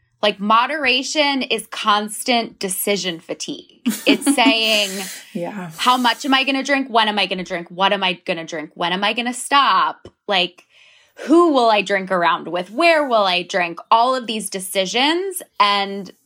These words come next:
Speaker 1: that, I think, is something people don't think about, where for me, I was always like, "Well, I don't wanna totally stop drinking because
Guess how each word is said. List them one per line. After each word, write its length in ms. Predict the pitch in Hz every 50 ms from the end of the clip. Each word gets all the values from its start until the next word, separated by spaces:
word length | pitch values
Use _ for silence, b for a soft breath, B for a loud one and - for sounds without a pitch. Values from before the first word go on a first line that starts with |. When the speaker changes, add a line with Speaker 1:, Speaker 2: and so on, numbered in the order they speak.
| _ _ -
Speaker 1:
that, 220 | 208 202 202 214
I 100 | 240 277 269
think, 200 | 311 294 277 254
is 120 | 214 -
something 320 | 302 285 269 - 302 294 277
people 260 | - 247 240 - 240
don't 240 | 240 240 - - -
think 180 | 208 214 220 277
about, 380 | 262 226 - - 320 - -
where 380 | 190 208 190 190 180 170 - - _ -
for 120 | 220 214
me, 520 | 208 214 269 311 311 294 269 247 233 220 B B B B B B B -
I 60 | 202 208
was 120 | 220 214
always 220 | 214 214 220 220
like, 160 | 220 208 190 -
"Well, 280 | 339 330 320 311 - -
I 60 | 247
don't 160 | 262 302 302
wanna 160 | - 311 320
totally 380 | 311 - - 285 262 277 285 277
stop 240 | 277 277 254 247 -
drinking 500 | 262 247 247 247 247 262 247 247 240 226
because 760 | 233 220 208 - - 220 202 196 190 190 190 190 185 185 -